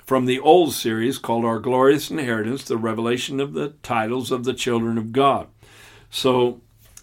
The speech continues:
praise God, it's all about giving away to others what God gives to you.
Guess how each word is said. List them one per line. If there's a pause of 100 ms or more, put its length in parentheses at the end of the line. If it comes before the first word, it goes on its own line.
praise
God,
it's
all
about
giving
away
to
others
what
God
gives
to
you.